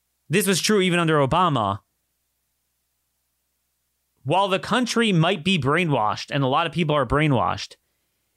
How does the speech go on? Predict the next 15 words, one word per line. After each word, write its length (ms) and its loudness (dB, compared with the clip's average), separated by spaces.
these 300 0
voters 560 2
are 220 -2
not 540 0
where 760 0
the 140 0
Democrat 500 -2
Party 460 -2
is, 240 -4
and 120 0
they 120 2
don't 240 -2
want 240 -2
that 160 -2
agenda. 480 -4